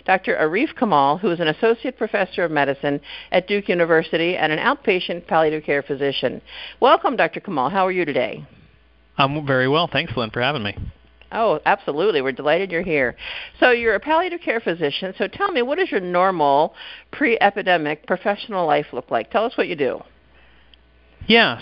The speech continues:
Speaker 2: So, um, you know, as you know, the,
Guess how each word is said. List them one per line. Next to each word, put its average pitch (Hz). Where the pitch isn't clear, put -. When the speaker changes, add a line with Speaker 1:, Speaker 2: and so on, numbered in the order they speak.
Speaker 2:
So, 190
um, 160
you 180
know, 156
as 147
you 156
know, 135
the, 123